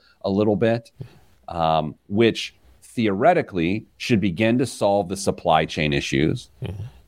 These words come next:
Speaker 1: and it will solve the inflation issues over time. But the challenge here is because there's been this temporary inflation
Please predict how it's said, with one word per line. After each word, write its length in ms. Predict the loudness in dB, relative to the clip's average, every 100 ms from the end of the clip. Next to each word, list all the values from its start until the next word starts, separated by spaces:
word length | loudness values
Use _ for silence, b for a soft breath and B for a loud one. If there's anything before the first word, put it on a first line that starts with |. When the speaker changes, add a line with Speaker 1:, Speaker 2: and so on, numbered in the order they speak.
| _
Speaker 1:
and 460 | -2 0 0 -2 -6 B B B
it 160 | -2 0
will 380 | 2 2 2 0
solve 580 | -8 -2 2 2 0 -2
the 100 | -2
inflation 540 | -2 0 2 2 0
issues 640 | -2 -2 0 2 2 0 -6 -20 _ -6
over 440 | 0 0 0 -4
time. 520 | -6 -2 2 2 -2 -12 B B B B
But 160 | 0 0
the 80 |
challenge 540 | -4 -2 2 2 2 -2
here 260 | 0 0
is 420 | 2 2 2 0 0
because 540 | -2 -2 0 0 2
there's 220 | 0 -2
been 500 | -2 0 2 0 0
this 180 | 0 0
temporary 640 | -2 -2 0 2 4 4
inflation 720 | 0 -2 2 2 2 0 0